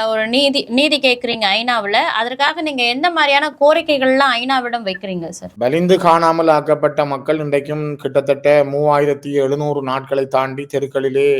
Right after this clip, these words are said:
Speaker 2: போராடி கொண்டிருக்கிறார்கள். அந்த அம்மாக்கள், அப்பாக்கள் தங்களுக்கு நீதி வேண்டும் என்று கண்கண்ட சாட்சியங்களாக தங்களுடைய பிள்ளைகளை ஒப்படைத்த பெற்றார்கள் இருக்கிறார்கள், தன்னுடைய மனைவியை ஒப்படைத்த கணவன்மார் இருக்கிறார்கள், தங்களுடைய கணவனை ஒப்படைத்த மனைவிமார்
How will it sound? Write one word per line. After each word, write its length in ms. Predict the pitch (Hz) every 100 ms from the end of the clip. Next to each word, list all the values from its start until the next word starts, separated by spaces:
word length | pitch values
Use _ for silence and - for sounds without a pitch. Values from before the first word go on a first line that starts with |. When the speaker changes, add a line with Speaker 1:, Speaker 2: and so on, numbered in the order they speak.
| 131 _
Speaker 2:
போராடி 340 | 135 143 139
கொண்டிருக்கிறார்கள். 800 | 131 127 123 117 120 117 131 139 139
அந்த 260 | 123 123
அம்மாக்கள், 520 | 120 131 127 117 131
அப்பாக்கள் 580 | 131 117 120 113 - 131 139 _ _ -
தங்களுக்கு 360 | 127 131 123
நீதி 300 | 127 131 131
வேண்டும் 300 | 123 120 113
என்று 260 | 110 104 131 - _ _ _ _
கண்கண்ட 520 | - 139 156 160 156
சாட்சியங்களாக 880 | 156 147 139 135 135 135 135 127 123 151 156 151 - _ _ _ - _ -
தங்களுடைய 400 | 135 151 147 147
பிள்ளைகளை 420 | 147 147 147 147
ஒப்படைத்த 460 | 139 143 139 135 143 143 139 131 123 127
பெற்றார்கள் 480 | 135 139 139 131
இருக்கிறார்கள், 540 | 127 120 120 113 120 160
தன்னுடைய 380 | 151 131 135 127
மனைவியை 540 | 131 139 143 143 139
ஒப்படைத்த 420 | 135 131 131 120
கணவன்மார் 560 | 123 123 131 127 123 110
இருக்கிறார்கள், 500 | 110 - 104 101 143 _ _ _ _
தங்களுடைய 460 | 131 151 151 147
கணவனை 460 | 143 135 147 156 151
ஒப்படைத்த 460 | 143 143 139 135 135
மனைவிமார் 640 | 127 139 143 139 139